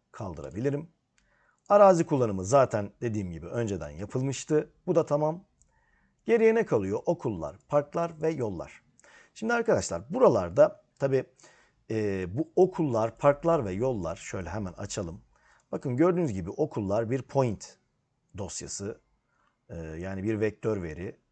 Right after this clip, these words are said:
Gene parklar bir point dosyası, vektör veri arkadaşlar. Ve yollar da bir line, eee, dosyası şeklinde bir vektör veri.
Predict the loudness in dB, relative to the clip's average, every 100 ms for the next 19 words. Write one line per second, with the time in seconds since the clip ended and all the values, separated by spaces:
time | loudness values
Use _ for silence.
0 | -4 -2 -2 2 4 4 6 6 6 0
1 | _ -8 -8 -8 -8 -6 -6 -8 -14 -18
2 | _ -14 -12 -12 -14 -14 -12 -12 -4 -2
3 | 0 0 0 -4 _ _ _ _ _ -10
4 | -8 -4 -6 -4 -6 -6 -2 2 8 8
5 | 8 6 4 -2 -2 -4 -2 2 2 2
6 | -4 _ _ _ _ -14 -12 -10 -12 -12
7 | -12 -12 -14 -14 -16 -14 -10 -6 -6 -6
8 | _ _ _ _ _ -2 0 0 2 2
9 | 2 -2